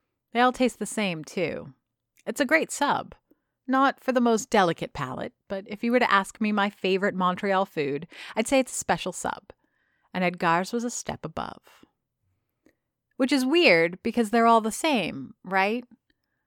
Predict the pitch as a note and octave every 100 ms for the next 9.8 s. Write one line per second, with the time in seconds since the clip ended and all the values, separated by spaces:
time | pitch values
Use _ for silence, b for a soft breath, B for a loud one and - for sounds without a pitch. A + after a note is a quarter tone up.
0 | _ _ A3+ A#3+ C#4 - - A#3 A3+ G#3+
1 | - G3 G3 F#3 F3+ F#3 G#3 F#3+ F3 -
2 | F#3+ F3+ - F#3 F3 - E3 F3+ E3+ -
3 | - F3 - F#3+ F#3 F#3 - A3 F#3 F#3
4 | E3 D#3+ D3+ F#3+ E3 - G#3 G3 D#3 -
5 | - D#3 - B B B - A#3 A#3+ C4+
6 | C#4 C4 C4+ G3+ E3 E3 - G#3+ - G3+
7 | F3 - - A#3+ A#3+ F#3 D3+ D#3 F3+ F#3
8 | G3+ G3 F#3 F#3 G3+ F#3 G3 - - G3
9 | G3+ - A#3 B3 - - - -